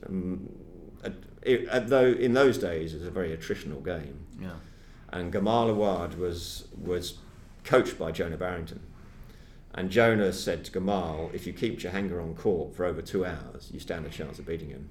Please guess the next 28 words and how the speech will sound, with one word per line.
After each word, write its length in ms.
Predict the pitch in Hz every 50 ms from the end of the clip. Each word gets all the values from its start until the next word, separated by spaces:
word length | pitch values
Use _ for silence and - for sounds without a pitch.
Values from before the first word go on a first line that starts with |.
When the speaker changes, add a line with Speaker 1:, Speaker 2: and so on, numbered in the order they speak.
| - -
Speaker 1:
And 160 | 90 85 85
that's, 340 | 95 87 80 - - - - -
and 180 | 95 90 87 92
Gamal 300 | 98 95 98 92 87 80
Awad 400 | 80 85 85 78 78 82 - 82
was 300 | 82 76 - - - - - -
known 240 | 107 117 123 110 95
as 120 | 92 95
the 60 | -
grasshopper. 560 | - 95 95 92 90 90 - - - - - 90 - - - - - - - -
Speaker 2:
Yep. 160 | 98 - - -
Speaker 1:
So 80 | - 82
the 140 | 80 73
way 200 | 78 82 85 87
he 40 | 82
bounced 400 | 76 71 98 95 95 92 - -
around 220 | 85 90 87 85 78
the 60 | 78
court. 300 | - 113 95 80 69 - - - - - - -
And 180 | 120 104 92
he 60 | 85 82
was 200 | 85 85 80 -
an 80 | 78
incredibly 420 | 80 80 - - 85 73 76 76 -
fit 260 | - - - - -
Egyptian. 440 | - - - - - - - - - - - - - - - - - - - - - - - - - - - -
And 160 | 113 107 101 104
he's, 500 | 104 104 104 107 98 92 - - -